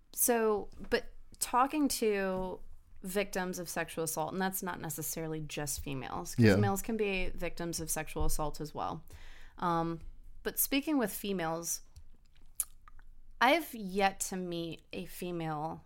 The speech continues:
Speaker 1: who is truly the victim of a sexual assault who would rather take medication or go to therapy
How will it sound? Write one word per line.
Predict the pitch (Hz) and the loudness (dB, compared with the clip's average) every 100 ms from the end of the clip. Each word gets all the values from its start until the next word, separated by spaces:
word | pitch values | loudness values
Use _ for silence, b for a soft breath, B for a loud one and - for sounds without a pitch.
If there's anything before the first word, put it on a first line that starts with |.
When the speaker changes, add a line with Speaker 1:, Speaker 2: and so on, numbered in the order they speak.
| - | -2
Speaker 1:
who | 196 | 0
is | 185 - | 2 -2
truly | - 208 220 | -2 2 2
the | 214 | 2
victim | 190 180 - 170 165 | 0 -2 -2 -4 -4
of | - 165 160 156 156 - | -2 0 0 -2 -6 -8
a | |
sexual | 151 160 156 - 196 | -6 -4 -4 -4 -4
assault | 190 151 - - - - - - - - - - | -4 -4 -6 -8 -16 -20 -20 -20 -20 -20 -20 0
who | 220 196 | 4 6
would | 190 | 4
rather | 170 175 170 170 170 160 160 160 156 156 - - - | 0 2 4 4 4 2 2 2 0 -4 -14 -14 -8
take | - - 190 190 | -6 -2 -2 0
medication | 202 202 - 180 160 - 160 156 156 156 - | 2 2 0 -2 -2 -2 -2 -2 -4 -6 -8
or | - 160 | -6 -4
go | 165 160 | -2 -2
to | 160 | -2
therapy | - 160 - - - - - | -4 -2 0 0 -2 -6 -10